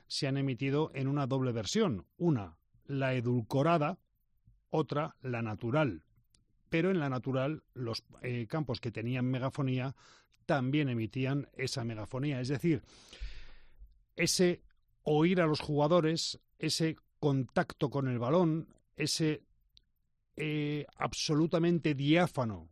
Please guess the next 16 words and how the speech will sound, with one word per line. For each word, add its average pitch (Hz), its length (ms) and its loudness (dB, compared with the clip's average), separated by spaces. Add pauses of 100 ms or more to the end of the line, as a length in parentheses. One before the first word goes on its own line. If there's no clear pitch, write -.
silbido 147 600 0
del 156 120 2
árbitro 151 500 0
no 156 300 2
se 151 160 0
ha 139 60 2
podido 131 460 -2
apreciar 135 640 -2 (220)
en 135 200 -2
prácticamente 127 800 -2
ningún 107 320 -4
partido. 110 540 -2 (460)
Sí - 340 0
se 127 160 -2
pudo 151 260 0
hacer 147 380 0